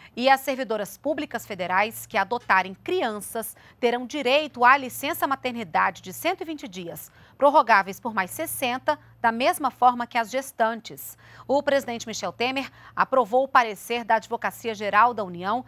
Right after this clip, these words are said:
que determina a concessão do benefício a todo o funcionalismo.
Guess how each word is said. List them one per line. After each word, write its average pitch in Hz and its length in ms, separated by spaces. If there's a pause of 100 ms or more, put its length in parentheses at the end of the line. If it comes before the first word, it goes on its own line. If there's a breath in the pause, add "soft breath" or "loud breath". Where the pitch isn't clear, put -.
(180 soft breath)
que 233 120
determina 294 760
a 254 60
concessão 208 520
do 170 80
benefício 226 560
a 240 40
todo 277 400
o - 20
funcionalismo. 160 840